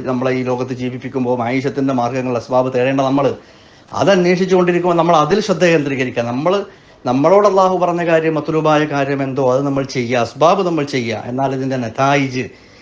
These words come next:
അതിന്റെ ഫലങ്ങൾ എന്താണോ അത് തരേണ്ടവൻ അള്ളാഹുവാണ്. അതെന്താകും, ഞാനിതിൽ വിജയിക്കൂലേ, അതോ പരാജയപ്പെടുവോ, എനിക്കിതിൽ വിജയം ഉണ്ടാവൂലേ, പരാജയമാണോ ഉണ്ടാവുക തുടങ്ങിയുള്ള വിഷയങ്ങളിൽ നമ്മളിങ്ങനെ വിഷണ്ണരാവുക,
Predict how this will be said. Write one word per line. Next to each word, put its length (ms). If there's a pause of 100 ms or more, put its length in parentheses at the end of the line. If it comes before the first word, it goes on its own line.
(140)
അതിന്റെ 360
ഫലങ്ങൾ 460
എന്താണോ 500
അത് 140
തരേണ്ടവൻ 360
അള്ളാഹുവാണ്. 560 (580)
അതെന്താകും, 720
ഞാനിതിൽ 340
വിജയിക്കൂലേ, 720
അതോ 140
പരാജയപ്പെടുവോ, 920
എനിക്കിതിൽ 340
വിജയം 300
ഉണ്ടാവൂലേ, 580
പരാജയമാണോ 680
ഉണ്ടാവുക 400 (440)
തുടങ്ങിയുള്ള 580
വിഷയങ്ങളിൽ 560
നമ്മളിങ്ങനെ 460
വിഷണ്ണരാവുക, 720